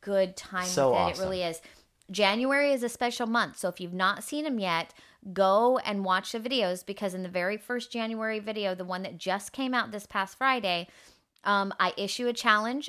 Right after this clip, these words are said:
Speaker 1: I want y'all to take it. I want you to do it. And I'm really looking forward to seeing and hearing about the results. It's really, it's really great. But along those lines, I have a very special announcement
Speaker 2: Yay.
Speaker 1: about the This Day
Speaker 2: <laughs>
Speaker 1: show.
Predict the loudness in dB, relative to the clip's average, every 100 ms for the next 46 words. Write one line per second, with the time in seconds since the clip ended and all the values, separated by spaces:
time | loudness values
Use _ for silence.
0 | 0 4 4 2 -2 -6 -4 -2 -2 -4
1 | -6 -4 -2 -2 -2 -4 -8 -6 -8 -12
2 | -14 -10 -6 -4 -4 -6 -8 -6 -6 -6
3 | -6 -4 -2 -2 -4 -8 -10 -8 -4 -4
4 | -4 -8 -8 -8 -10 -20 -20 -14 -4 0
5 | 0 0 -6 -4 -4 -4 -4 -6 -6 -8
6 | -6 -4 -4 -4 -6 -12 -12 -10 -6 -6
7 | -6 -8 -12 -10 -10 -8 -6 -8 -10 -20
8 | -10 -2 -2 0 -4 -2 0 2 2 0
9 | -4 -4 -4 -4 -6 -6 -6 -8 -2 0
10 | 0 -2 -4 -6 -4 -6 -4 -4 -4 -2
11 | 2 2 2 4 4 4 0 -6 -6 -6
12 | -6 -6 -4 -2 0 -2 -2 0 0 0